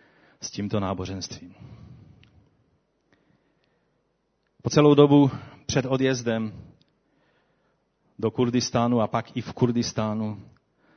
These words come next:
jsem jednoduše hleděl na Boha jako na toho, který je nám blízko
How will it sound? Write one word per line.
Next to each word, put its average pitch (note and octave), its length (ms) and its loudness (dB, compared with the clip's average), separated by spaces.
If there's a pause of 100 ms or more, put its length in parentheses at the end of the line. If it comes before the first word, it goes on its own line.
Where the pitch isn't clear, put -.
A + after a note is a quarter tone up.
(380)
jsem A#2 220 -2
jednoduše A2+ 460 0
hleděl A2 680 -2 (460)
na G2 120 -6
Boha G2+ 360 -4
jako G2 260 -8
na F#2+ 120 -8
toho, G2 380 -8
který G2+ 380 -10
je G2 120 -6
nám F#2+ 200 -8
blízko G#2 640 -8